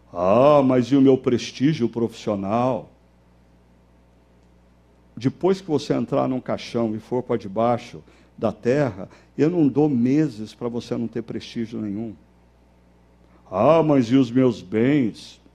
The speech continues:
Ah, os faraós construíam aquelas pirâmides pra tentar levar pra outra vida, ah, tudo que eles tinham. Funcionou?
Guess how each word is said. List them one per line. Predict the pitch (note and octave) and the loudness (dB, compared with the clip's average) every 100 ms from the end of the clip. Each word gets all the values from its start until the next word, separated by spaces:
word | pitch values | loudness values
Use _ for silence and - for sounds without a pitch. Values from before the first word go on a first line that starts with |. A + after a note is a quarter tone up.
| _ | _
Ah, | C#3 F3 C4 - - | -2 0 0 -4 -14
os | C#3 - | -12 -4
faraós | D#3 D3 B2+ B2 C3+ A#3 - - - _ - | -2 2 4 6 4 2 -4 -18 -20 _ -2
construíam | E3 D#3+ - C3+ C#3+ C#3+ | 0 0 0 2 4 2
aquelas | - C#3 C3 | 0 -2 -2
pirâmides | - C3 A#2+ C#3 D#3 | 0 0 2 0 -2
pra | - D#3+ | -6 -4
tentar | F#3+ F#3 E3 B2+ A#2+ - - - | -2 -2 -2 0 0 0 -6 -8
levar | - D3+ F3+ A2+ B2+ D3 | 2 4 2 0 -2 0
pra | C#3 | 2
outra | C#3 D3+ E3+ D3+ | 4 4 2 -2
vida, | G2+ G#2 A#2+ C#3 A#3 - - _ - | -2 0 2 4 2 0 -10 _ -2
ah, | C#3 E3 - - | 0 0 -4 -2
tudo | G#3+ A#3 | 0 0
que | - | -2
eles | A#3+ A#3+ - | -2 -2 -4
tinham. | - D3 A2 | -2 0 0
Funcionou? | D#3+ D#3+ D#3+ A#2+ A#2+ F3+ F#2+ F2 | -2 -2 -2 -2 2 0 0 -4